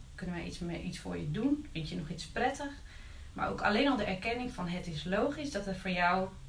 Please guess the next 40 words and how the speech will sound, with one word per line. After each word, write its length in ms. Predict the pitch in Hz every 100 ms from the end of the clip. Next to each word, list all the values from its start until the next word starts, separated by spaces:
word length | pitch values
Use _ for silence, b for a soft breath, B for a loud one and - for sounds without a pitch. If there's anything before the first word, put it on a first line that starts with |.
| - - -
ook 220 | 208 -
veel 300 | - - 156
gebeurt. 640 | - 156 156 151 160 - - 196
En 60 | 185
dat 140 | 180
het 180 | 185 -
met 180 | 170 156
jou 220 | 170 170
ook 120 | -
veel 260 | - 180 156
doet. 260 | 214 262 B B B
Misschien 300 | - 165 180
heb 120 | 170 165
je 60 |
het 80 | 160
nou 160 | 156 156
niet 180 | 160
door, 280 | 175 214 254
maar 120 | 151
mocht 300 | 151 185 220 -
je 60 | 254
er 60 |
een 120 | 254
keer 220 | 254 240 226
over 220 | 220 220
willen 260 | 220 220
praten 560 | 202 196 196 196 202 190
of, 180 | 190 - - B B B - -
hè, 160 | 220 285
geef 260 | 226 240
aan 320 | - 196 202 196
wat 180 | 185
je 80 | 185
nodig 380 | 175 175 170 147
hebt. 200 | - -
Dan 160 | 196 208
kan 160 | 233
je 120 | 240
al 100 | 233
zo 360 | - 277 285